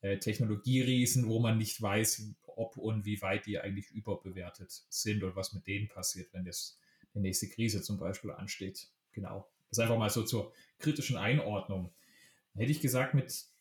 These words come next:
damit haben wir das, äh, Thema E-T-F-Grundlage jetzt mal ganz gut umrissen.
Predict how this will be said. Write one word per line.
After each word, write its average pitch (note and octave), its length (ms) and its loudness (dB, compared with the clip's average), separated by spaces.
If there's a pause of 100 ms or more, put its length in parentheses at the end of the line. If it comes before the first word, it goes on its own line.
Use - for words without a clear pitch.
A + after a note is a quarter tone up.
(340)
damit C3+ 280 4
haben C#3 160 6
wir C#3 600 6
das, - 540 2
äh, A2+ 300 -6
Thema B2+ 440 2
E-T-F-Grundlage C3+ 1160 2
jetzt C3 180 -2
mal B2 120 2
ganz D#3+ 240 4
gut - 180 2
umrissen. C#3 540 2